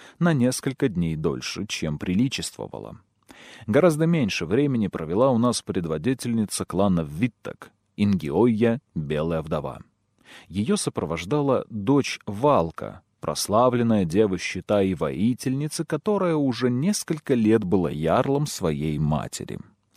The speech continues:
Ингиою, казалось, искренне тронуло бедственное положение моего отца.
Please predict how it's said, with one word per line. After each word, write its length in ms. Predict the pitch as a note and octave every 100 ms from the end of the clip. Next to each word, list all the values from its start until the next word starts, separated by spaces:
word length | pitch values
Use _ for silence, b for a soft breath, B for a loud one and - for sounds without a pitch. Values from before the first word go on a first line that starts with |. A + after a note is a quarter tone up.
| B B B
Ингиою, 720 | C3 C3 D3 G3 F#3+ F#2 B1+
казалось, 680 | - E2+ D2+ D#2+ G#1+ A#1 -
искренне 540 | - - - D3+ C#3 B2+
тронуло 560 | - D3+ E3+ D#3+ D3
бедственное 680 | A#2+ G2+ C3 - C#3+ D3 D3+
положение 640 | D#3 D#3+ D3 G2+ F2+ F#2
моего 440 | B2+ D#3+ D#3 G2 D#2+
отца. 380 | - - -